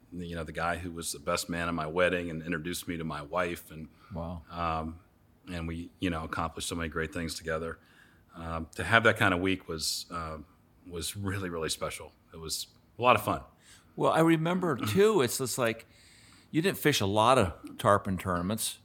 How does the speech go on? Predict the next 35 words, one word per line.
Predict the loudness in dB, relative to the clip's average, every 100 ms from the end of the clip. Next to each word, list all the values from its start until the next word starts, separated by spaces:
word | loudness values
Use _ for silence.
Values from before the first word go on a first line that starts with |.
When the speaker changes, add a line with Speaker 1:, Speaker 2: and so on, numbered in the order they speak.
| _
Speaker 2:
but | -2 2 2
every | 2 2 0
time | 0 0 2 2
we | 2
had | 0 0
terrible | -2 0 0 0
weather, | 0 0 0 -2
and | -2
I |
remember | 0 0 0 2 2 0
it | 0
might | 0 2
have | 0
been | -2
the |
first | -2 -2 -2 -2
time | -2 -2
you | -2
fished | -4 -6 -4
the | -4
Golden | 0 0 0 -2
Fly, | 2 4 6 6
it | 4
was | 0
like | 0 0
a |
hurricane, | 0 2 2 2 0 -2
tropical | 0 2 2 0 -2
storm. | 0 4 4 6
Speaker 1:
<laughs> |
Speaker 2:
We're | 6 4
Speaker 1:
It | 2
was. | 2
Speaker 2:
anchored | 2 2 6
up, | 10 10 8